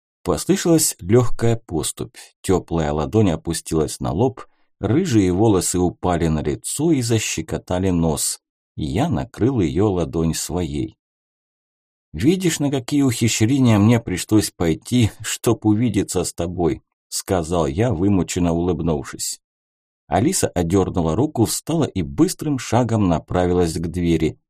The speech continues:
"Стой!" окрикнул я ее и закашлялся от сухости в горле. Дотянулся до тумбы, которая опять стояла у кровати. "Ну уж нет,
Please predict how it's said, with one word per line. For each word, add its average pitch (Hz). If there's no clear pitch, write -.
"Стой!" 196
окрикнул 101
я 85
ее 90
и 104
закашлялся 87
от 80
сухости -
в 85
горле. 80
Дотянулся 113
до 82
тумбы, 123
которая 98
опять 98
стояла 82
у 90
кровати. 87
"Ну 113
уж 101
нет, 78